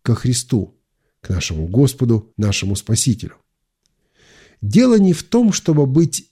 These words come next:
религиозным. Дело в том, чтобы пригласить Иисуса Христа взять вашу жизнь в свои руки.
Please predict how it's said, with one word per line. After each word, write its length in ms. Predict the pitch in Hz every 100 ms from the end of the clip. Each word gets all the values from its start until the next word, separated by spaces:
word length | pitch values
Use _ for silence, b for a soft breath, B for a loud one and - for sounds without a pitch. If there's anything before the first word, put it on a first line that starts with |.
| _
религиозным. 1040 | - 131 127 117 123 123 131 110 85 57 - _ _ _ b b b -
Дело 360 | 92 139 127
в 100 | 117
том, 460 | - 196 190 107 80 _ -
чтобы 400 | - 131 127 -
пригласить 760 | 127 123 113 - - 170 -
Иисуса 500 | 120 110 - 156 151
Христа 580 | 120 117 - - 156 151 B B
взять 500 | 98 98 139 160 156
вашу 320 | 123 131 -
жизнь 480 | 107 143 143 123 - -
в 80 |
свои 500 | - 127 131 135 123
руки. 460 | 113 147 120 -